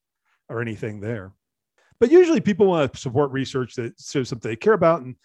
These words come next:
and Shane and, and, and the Shane family are very passionate about social responsibility in business. So they wanted to help support some of the research I was doing, which was,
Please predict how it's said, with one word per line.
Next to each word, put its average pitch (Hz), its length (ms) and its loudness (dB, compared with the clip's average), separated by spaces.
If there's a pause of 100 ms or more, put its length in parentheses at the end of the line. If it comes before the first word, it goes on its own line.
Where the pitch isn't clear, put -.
(280)
and 139 260 -4
Shane 160 480 0
and, 127 160 -8
and, 131 240 -12
and 127 120 -12
the 120 60 -8
Shane 131 220 -2
family 127 300 2
are 117 60 0
very 117 180 0
passionate 120 380 -4
about 110 200 -4
social 113 300 -6
responsibility 107 640 -8
in 98 80 -12
business. 175 420 -2
So 113 120 -8
they 113 100 -6
wanted 110 240 -8
to 110 120 -14 (440)
help 131 260 -2
support - 380 -8
some 123 120 -14
of 104 80 -12
the 104 60 -8
research 107 360 -8
I 98 120 -10
was 90 140 -12
doing, 104 200 -20
which 131 180 -16
was, 175 140 -10